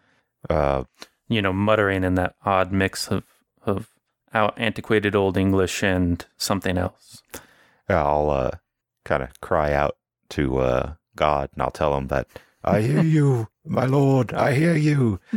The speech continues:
Speaker 1: And I'll let go of the wolf and start running towards where I hear the crying.
Speaker 2: Okay. So yeah, that's coming from, if you look on the map, it should be marked abandoned hall. That's where you would source that crying, so you can move your,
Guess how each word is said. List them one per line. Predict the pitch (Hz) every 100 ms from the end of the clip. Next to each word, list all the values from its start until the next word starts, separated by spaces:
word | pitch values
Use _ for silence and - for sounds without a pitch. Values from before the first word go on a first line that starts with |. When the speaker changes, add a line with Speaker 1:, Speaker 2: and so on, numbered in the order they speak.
| -
Speaker 1:
And | - 87 82
I'll | 82 80 78 80
let | - 98 95 90
go | 98 92
of | 87 85
the | 80
wolf | 78 87 80 _ -
and | 76 73 73
start | - 87 80
running | 85 80 78 76
towards | 80 76 69 - -
where | 76 71
I |
hear | 69 76
the | 71
crying. | - 78 76 71 69 71 _ - - _ _ _ -
Speaker 2:
Okay. | 117 95 - 92 - _ _
So | -
yeah, | 120
that's | 117 123 -
coming | - 135 127
from, | 117 120 113
if | 107 -
you | 107 104
look | 110 110
on | 101
the |
map, | 95 98 98 -
it | -
should | - 98
be | 98
marked | 95 95 95 - _ - - _
abandoned | 101 98 98 98 104 101
hall. | - 107 113 139 - _ _ _
That's | 120 117 -
where | 117 110 107
you | 101 98
would | 92
source | - - 110 98 -
that | - -
crying, | - 104 95 90 92
so | - 101
you | 98
can | - 95
move | 98 95 101
your, | 101 95